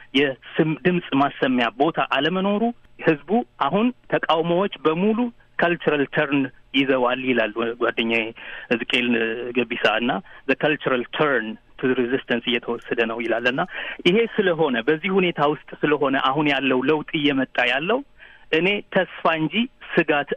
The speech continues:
አይታየኝም። እናም አሁን ህዝብ እኔ የሚታየኝ ተስፋ የሚሆ-፣ የሚሆንበት ምክንያት ምንድን ነው? ይሄ መንግስት ይሄንን ያለውን ተቃውሞ ኮንቴይን ማድረግ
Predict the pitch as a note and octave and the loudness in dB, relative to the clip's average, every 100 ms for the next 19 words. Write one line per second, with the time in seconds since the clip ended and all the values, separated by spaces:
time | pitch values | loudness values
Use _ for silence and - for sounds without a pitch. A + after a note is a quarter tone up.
0 | - B2+ B2 - - A2+ A2 G#2+ G#2 G2+ | -2 -2 -2 -4 -4 -2 -4 -6 -4 -8
1 | G2+ - - - - A#2 B2+ D3+ F#3+ A3+ | -10 -18 -16 -16 -6 2 4 4 2 0
2 | - - - C#3+ D3+ E3+ F3+ E3+ D#3 - | -2 -14 -6 -2 2 2 2 0 -2 -4
3 | E3 F3 E3+ - E3+ F3 E3+ - D#3+ D#3 | 0 0 0 0 0 0 0 0 -2 0
4 | D3+ D3+ C#3+ D3+ D3+ D3 C#3+ C#3 B2+ C#3+ | 0 0 0 0 0 -2 -2 0 0 2
5 | F#3 G#3 A#3+ D4 - - - F3 G#3 F3+ | 2 2 0 -2 -8 -20 -2 0 2 2
6 | F3 A#3+ - - E3+ E3+ E3 D#3 C#3+ C#3+ | 0 -2 -4 -2 2 2 2 2 2 2
7 | C#3+ C#3 C3+ - E3 F3 G3+ - D#3+ D#3 | 2 2 0 0 0 0 -2 0 0 2
8 | E3 E3 D3 A#2+ C3 A#3 | 0 2 2 0 0 -2